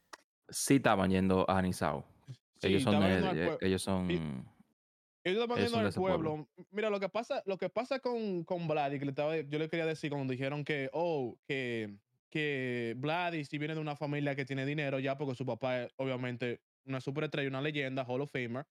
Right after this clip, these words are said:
Speaker 2: y no enseña el struggle. Lo que querían enseñar es,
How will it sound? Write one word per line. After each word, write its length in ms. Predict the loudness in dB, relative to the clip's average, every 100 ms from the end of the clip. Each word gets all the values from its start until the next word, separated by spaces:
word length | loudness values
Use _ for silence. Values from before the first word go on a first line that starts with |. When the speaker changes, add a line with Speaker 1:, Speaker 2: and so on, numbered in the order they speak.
| _ _ _ _ _ -2
Speaker 2:
y 460 | 0 2 0 -2
no 180 | 0 0
enseña 360 | 0 -2 -2 0
el 140 | -2
struggle. 560 | -4 -4 -2 0 -4 -6 _
Lo 120 | -2
que 100 | -2
querían 320 | -2 0 0 0
enseñar 640 | -2 -2 0 0 0 0
es, 340 | 0 -2 -8